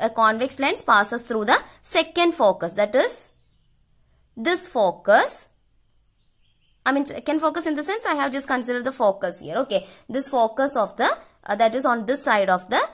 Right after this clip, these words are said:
lens after refraction. So here the ray has converged,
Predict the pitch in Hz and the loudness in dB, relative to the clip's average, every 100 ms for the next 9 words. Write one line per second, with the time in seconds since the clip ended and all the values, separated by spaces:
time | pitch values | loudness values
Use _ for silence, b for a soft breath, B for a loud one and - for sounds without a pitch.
0 | _ - 196 - - - _ 208 190 - | _ -4 -4 -2 -10 -12 _ 0 0 2
1 | 254 554 - 349 - 202 156 - - _ | -2 -2 -6 -8 0 -2 -2 -8 -12 _
2 | _ _ _ _ - 370 349 370 440 311 | _ _ _ _ -2 0 2 2 2 4
3 | 285 311 403 - _ _ _ _ _ _ | 4 2 0 -8 _ _ _ _ _ _
4 | - 285 294 - - 311 285 285 269 233 | 4 4 4 0 2 4 4 4 2 4
5 | 214 190 190 370 - | 8 10 10 6 -2